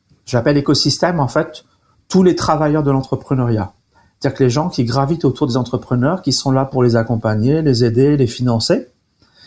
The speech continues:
ben, tout ceux-là ont aussi construit l'entrepreneuriat et l'écosystème sur la base des stéréotypes,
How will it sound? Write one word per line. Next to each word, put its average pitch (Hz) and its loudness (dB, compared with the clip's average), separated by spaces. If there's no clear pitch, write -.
ben, 110 0
tout - -6
ceux-là 151 2
ont 120 2
aussi 208 -2
construit 143 -4
l'entrepreneuriat 120 -2
et 127 0
l'écosystème 123 -2
sur 123 -4
la 113 2
base 170 0
des 123 -2
stéréotypes, 123 -2